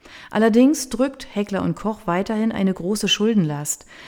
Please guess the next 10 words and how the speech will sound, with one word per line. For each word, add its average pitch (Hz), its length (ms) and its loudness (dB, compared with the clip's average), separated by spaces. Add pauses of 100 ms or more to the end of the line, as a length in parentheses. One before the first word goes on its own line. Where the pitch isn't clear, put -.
(180)
Laut 160 280 2
Mitteilung 185 640 2
ist - 220 -4
der 202 100 4
Berg 185 400 -2
auf - 220 -8
zweihundertfünfunddreißig 226 1400 0
Millionen 185 380 0
Euro 185 280 -2
angewachsen, 165 680 -2